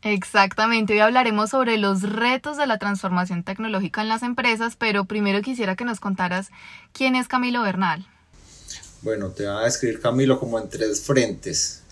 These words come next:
Speaker 2: El primero, pues soy pereirano, soy casado, mi esposa se llama Sara, papá de una niña de cinco años que es Alicia, y recientemente,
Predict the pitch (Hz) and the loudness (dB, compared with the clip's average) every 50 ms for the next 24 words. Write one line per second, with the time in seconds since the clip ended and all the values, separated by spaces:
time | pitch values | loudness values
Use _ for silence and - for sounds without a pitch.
0 | - - - - - 104 104 101 - 160 156 147 - 120 101 98 101 98 - - | -20 -20 -20 -10 -8 -6 -2 2 2 4 4 2 2 0 -4 -4 -6 -8 -10 -10
1 | 101 98 95 - 113 113 113 107 101 95 113 131 156 156 147 143 143 135 127 - | -12 -10 -4 0 0 2 2 2 4 6 8 8 8 8 6 4 2 0 -4 -8
2 | - - - - - - - - - - - - - - - 101 95 87 - - | -14 -20 -20 -20 -20 -20 -20 -20 -20 -20 -20 -20 -18 -12 -10 -10 -10 -6 -2 0
3 | 101 104 - - 135 135 139 135 135 135 127 117 123 110 104 - - 98 101 104 | 2 2 4 4 6 6 6 6 6 6 4 0 -4 -8 -8 -10 -8 -6 -4 -2
4 | 98 98 92 90 95 98 - 143 143 147 143 135 131 131 127 - - - 110 101 | -2 -2 -2 -2 -2 0 4 6 8 8 8 8 6 4 2 -2 -6 -4 -2 -2
5 | 95 - - 104 101 98 101 104 107 110 110 113 113 110 110 113 110 104 - 101 | -2 -2 -2 -2 -2 0 -2 -4 -4 -8 -10 -10 -10 -10 -8 -8 -6 -6 -8 -8
6 | 95 87 - 110 104 101 110 127 - - 104 98 - 104 113 131 156 151 147 147 | -10 -10 -8 -8 -6 -6 -6 -8 -8 -6 -6 -6 -6 -4 0 2 2 2 4 2
7 | 143 135 135 - - - - - - - - - - - - - - - - - | 2 0 -2 -6 -14 -20 -20 -20 -20 -20 -20 -20 -20 -20 -20 -20 -20 -18 -6 4
8 | 143 131 147 135 131 131 127 123 127 - - - 127 127 131 135 131 127 127 - | 10 10 12 12 12 10 6 6 2 -2 -2 0 0 2 2 2 2 0 0 2
9 | 139 135 135 135 131 131 131 | 2 2 2 2 0 -2 -6